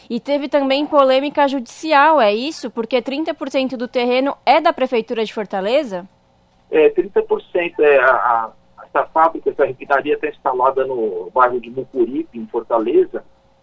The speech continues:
Speaker 2: e trinta por cento do terreno pertence à Prefeitura, que também entrou na, na Justiça por causa dessa ne-,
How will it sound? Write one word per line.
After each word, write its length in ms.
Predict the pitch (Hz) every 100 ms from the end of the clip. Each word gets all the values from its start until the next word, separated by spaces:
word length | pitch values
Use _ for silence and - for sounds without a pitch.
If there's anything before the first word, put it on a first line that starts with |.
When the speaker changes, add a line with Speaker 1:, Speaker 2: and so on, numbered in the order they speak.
| _
Speaker 2:
e 260 | 131 131 123
trinta 280 | - - -
por 200 | - 349
cento 240 | - 330 320
do 140 | -
terreno 340 | - - 311 -
pertence 480 | - - - 175
à 60 | 180
Prefeitura, 680 | - 175 190 196 - 190 156
que 140 | 175
também 680 | - 185 175 190 240 233 160 147 143
entrou 320 | 156 160 160
na, 360 | 165 165 147 135 _ _ _ _
na 160 | 143 151
Justiça 840 | 175 170 - 165 175 - 175 - - - _
por 160 | 175 170
causa 400 | 160 151 156 156
dessa 360 | 156 151 165
ne-, 200 | 156 160